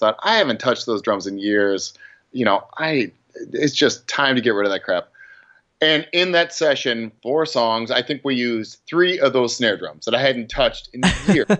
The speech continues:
Speaker 1: They were, I mean, it was undeniable
Speaker 2: Of course.
Speaker 1: to everyone. You know, I, I would put up five different snare drums and, "Nope, nope, that is definitely the one." It just fits that spot in the music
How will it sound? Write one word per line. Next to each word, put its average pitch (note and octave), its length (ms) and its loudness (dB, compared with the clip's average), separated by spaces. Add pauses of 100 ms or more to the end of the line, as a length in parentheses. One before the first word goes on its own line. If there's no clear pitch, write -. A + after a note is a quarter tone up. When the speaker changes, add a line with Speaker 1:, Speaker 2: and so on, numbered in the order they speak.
(200)
Speaker 1:
They A#3+ 120 4
were, A#3+ 200 0 (240)
I - 60 -6
mean, G3+ 160 4 (120)
it G3 40 6
was G3+ 240 6
undeniable F3 460 4
Speaker 2:
Of E3 40 4
course. A2+ 120 2
Speaker 1:
to E3+ 60 4
everyone. A#2+ 520 -2 (840)
You D3 80 -2
know, B2+ 80 4
I, C3 120 4
I B2+ 160 0
would A#2 260 -8 (160)
put D3+ 100 0
up C#3 180 0
five C3+ 220 0
different D3 220 -8
snare D3+ 180 -2
drums A#2+ 360 0
and, G#2+ 200 -8
"Nope, B3 320 2
nope, E3+ 320 -2
that D3+ 160 2
is A2+ 140 -2 (120)
definitely G3 340 0
the E3 120 -4
one." B2+ 180 0
It F#2+ 140 -8
just - 320 -8
fits E3 300 -4
that B2 320 -2
spot A#2+ 360 0
in A#2 80 -12
the A2 60 -10
music G#2 420 -8